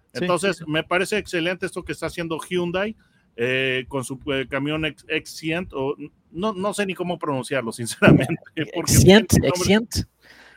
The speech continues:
Speaker 1: Exient,
Speaker 2: Exient.
Speaker 1: Exient,
Speaker 2: Exacto.
Speaker 1: ya.
Speaker 2: Entonces, van a tener mil seiscientos, mil seiscientas unidades entregadas en Europa para el año dos mil veinticinco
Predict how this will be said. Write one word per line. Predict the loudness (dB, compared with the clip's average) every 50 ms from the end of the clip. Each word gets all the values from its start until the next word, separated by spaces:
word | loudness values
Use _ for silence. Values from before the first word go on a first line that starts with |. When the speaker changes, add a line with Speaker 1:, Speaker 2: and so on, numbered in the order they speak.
| -2
Speaker 1:
Exient, | 0 0 2 4 4 6 6 6 6 4 0
Speaker 2:
Exient. | -4 -10 -10 _ _ _ -6
Speaker 1:
Exient, | -6 -2 2 2 2
Speaker 2:
Exacto. | 4 4 4 2 2 -2 -4 -2
Speaker 1:
ya. | -4 -6
Speaker 2:
Entonces, | -4 -4 -4 -4 0 0 -2 -2 -2 -6 _ _ _ _ -20 -20 -20 -20 _
van | -4 0 2 2 4
a | 4 2 4 2 2 2 2 0 0 0 0 -2 -4 -4
tener | -4 -4 -2 0 -2 -2 -4 -8
mil | -10 -6 -4 -2 0 -2 -2 -2
seiscientos, | -2 -2 -2 -2 -2 -4 -6 -6 -4 -4 -4 -4 -4 -4 -6 -6 -6
mil | -6 -6 -4
seiscientas | -4 -4 -4 -4 -6 -6 -6 -6
unidades | -6 -6 -6 -4 -2 0 0 2 2 0 -2 -4 -6 -12 _ _ _ -20 -20 _ _ _
entregadas | -8 -8 -6 -4 -2 0 4 4 4 4 2 -2
en | -2
Europa | 0 0 2 2 0 0 -2 -4 -4 -2
para | -4 -4 -4
el | -2 -2
año | -2 -2 -2 -2
dos | -2 -2
mil | -4 -6 -6
veinticinco | -6 -6 -8 -10 -12 -8 -6 -6 -6 -6 -6 -8 -10